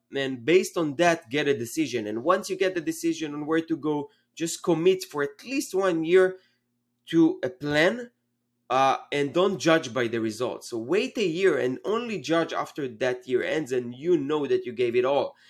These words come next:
If a year after you set the goals, you see it and you analyze the results, but you know that you didn't give it all,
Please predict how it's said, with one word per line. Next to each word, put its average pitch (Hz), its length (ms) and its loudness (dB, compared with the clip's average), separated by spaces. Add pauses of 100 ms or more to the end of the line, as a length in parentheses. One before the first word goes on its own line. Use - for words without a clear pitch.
(160)
If 185 280 6
a 165 100 4
year 170 300 8
after 160 600 2 (380)
you 143 160 -4
set 160 220 -2
the 156 80 0
goals, 151 340 2
you 135 80 -4
see 165 260 2
it 160 140 0
and 123 160 -2
you 135 120 0
analyze 147 420 2
the 135 80 -2
results, 135 320 -4
but 123 220 -4
you 131 80 -4
know 156 240 0
that 131 200 -12
you 120 60 -12
didn't 147 340 -4
give 143 180 -2
it 143 200 -10
all, 185 360 0